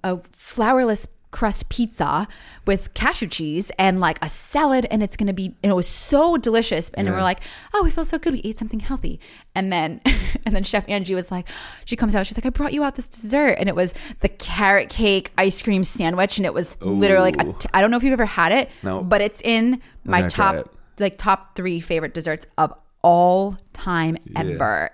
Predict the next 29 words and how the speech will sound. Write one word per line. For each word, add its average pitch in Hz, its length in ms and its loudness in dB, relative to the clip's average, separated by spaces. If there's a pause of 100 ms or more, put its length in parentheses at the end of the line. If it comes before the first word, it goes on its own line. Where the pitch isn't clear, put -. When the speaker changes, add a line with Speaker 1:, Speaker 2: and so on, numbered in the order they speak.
Speaker 1:
Like, 156 240 -4
it 202 60 2
was 190 200 0
ridiculous. 160 400 -4
And 165 100 -4
I - 20 -2
was 156 80 -2
Speaker 2:
That's 175 120 -4
Speaker 1:
just - 40 -6
like, 156 140 0
Speaker 2:
amazing. - 240 -10
Speaker 1:
"Oh, 269 180 6
screw 294 480 4
a - 20 6
healthy 277 300 4
dessert. 202 380 -2 (180)
We're 196 260 4
eating 277 260 4
this 240 180 4
Speaker 2:
<laughs> 240 100 4
Speaker 1:
whole 262 540 6 (140)
gigantic 190 540 2
dessert." - 240 -4 (240)
Um, 180 420 4 (180)
but 214 100 6
anyways, 170 420 0
yeah, 160 220 2
Blackies 240 480 2
is 214 260 -2